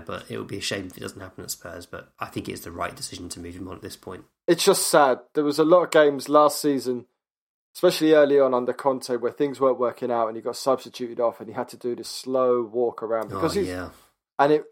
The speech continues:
Speaker 2: you just, he applauded the crowd the whole way round, and it was just sad to see it because he just looked empty, just looked
Speaker 1: Mm.
Speaker 2: empty of, of any kind of faith in his own footballing ability. And he's a good,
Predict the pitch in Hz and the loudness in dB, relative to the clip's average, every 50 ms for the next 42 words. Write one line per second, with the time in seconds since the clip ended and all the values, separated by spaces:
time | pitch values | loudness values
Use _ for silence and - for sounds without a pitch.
0 | _ 170 170 160 147 156 156 - - - - - - 156 151 147 151 - 156 160 | _ -14 -12 -10 -6 -6 -6 -6 -6 -10 -12 -6 -2 0 0 0 0 2 2 4
1 | 160 151 131 139 139 - - - - 147 135 131 131 127 - 123 - 131 127 123 | 4 4 2 -2 -4 -4 -10 -4 0 2 4 4 4 2 -2 -4 -2 0 0 0
2 | 123 123 120 117 120 123 120 117 117 110 120 117 123 123 131 123 - - 139 - | 0 0 -2 0 0 0 0 0 -2 -4 -6 -6 -6 -8 -8 -10 -4 -4 -4 -4
3 | - - - 131 127 123 120 - - 107 - - - 123 123 117 110 - - _ | -2 0 2 2 2 2 0 -4 -10 -14 -14 -6 -6 -4 -4 -4 -6 -8 -10 _
4 | _ _ 120 - - 135 127 113 - - - _ _ _ _ _ _ _ _ - | _ _ -16 -12 -8 -8 -8 -8 -8 -14 -18 _ _ _ _ _ _ _ _ -2
5 | 147 147 - 190 185 - - 147 156 147 143 - - - - - - - _ _ | -2 4 6 4 4 4 2 4 4 4 4 0 -8 -16 -16 -16 -16 -18 _ _
6 | _ - 147 156 175 175 _ - 143 120 110 - _ _ _ _ _ _ _ _ | _ 0 0 0 0 -4 _ -12 -12 -12 -12 -14 _ _ _ _ _ _ _ _
7 | - 143 135 - 156 151 - - 120 139 139 - 90 90 127 127 127 127 123 117 | -12 -10 -2 -2 -2 -2 -2 -4 -4 -4 -4 -4 -6 -6 -6 -4 -2 0 -2 -2
8 | 107 98 - - - _ _ _ - _ - _ _ _ 135 135 131 127 127 - | -4 -8 -16 -20 -20 _ _ _ -20 _ -20 _ _ _ -6 -4 -4 -6 -6 -4
9 | 127 117 113 - - - - 123 123 117 - - 110 110 101 120 117 113 104 - | -2 -2 -2 -4 -6 -2 0 0 0 0 -4 -10 -14 -12 -6 -4 -4 -4 -4 -10
10 | - 127 - - 127 123 117 123 107 - 139 131 127 - - 143 156 147 156 147 | -14 -12 -8 -6 -4 -4 -4 -6 -2 -2 -2 -2 -2 -6 -4 -4 -4 -4 -4 -2
11 | - 165 156 | -2 -4 -4